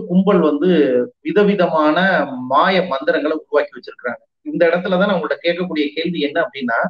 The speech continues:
middle கிளாஸ்க்கு மேல, upper middle class, லட்சாதிபதி, கோடீஸ்வரன், மூணு category இருக்குது. அந்த middle கிளாஸ்க்கு கீழே lower middle class,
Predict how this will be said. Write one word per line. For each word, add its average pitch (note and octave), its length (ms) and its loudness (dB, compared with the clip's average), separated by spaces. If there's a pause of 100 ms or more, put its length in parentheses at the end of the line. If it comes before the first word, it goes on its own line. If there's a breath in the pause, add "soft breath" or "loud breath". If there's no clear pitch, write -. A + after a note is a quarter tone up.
(760)
middle B3 520 4
கிளாஸ்க்கு B3 500 0
மேல, F3 320 2 (300)
upper A3+ 380 0
middle F#3 260 0
class, E3+ 340 -2 (280)
லட்சாதிபதி, D#3+ 680 0
கோடீஸ்வரன், C3 520 -2 (120)
மூணு G3+ 240 4
category C#3+ 440 0
இருக்குது. A2 300 -10 (560)
அந்த C#3+ 160 2
middle G#3 420 2
கிளாஸ்க்கு A3 500 -2
கீழே G3+ 420 0 (420)
lower C4 540 0
middle F3+ 280 -4
class, F3 380 -4